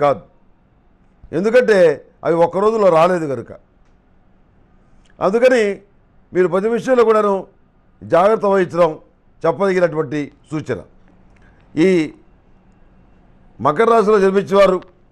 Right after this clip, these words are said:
మరింత సానుకూల ఫలితాలు సాధించడానికి ప్రతిరోజు ప్రతినిత్యం కూడాను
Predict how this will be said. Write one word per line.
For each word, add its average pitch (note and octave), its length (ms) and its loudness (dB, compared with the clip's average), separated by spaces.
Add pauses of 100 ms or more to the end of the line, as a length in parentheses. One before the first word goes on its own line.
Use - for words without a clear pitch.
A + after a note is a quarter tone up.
(520)
మరింత G3+ 300 0 (100)
సానుకూల G3 480 2
ఫలితాలు F3 360 2
సాధించడానికి D#3 600 -2 (1500)
ప్రతిరోజు A3+ 460 2
ప్రతినిత్యం G3+ 400 -2
కూడాను F#3+ 260 2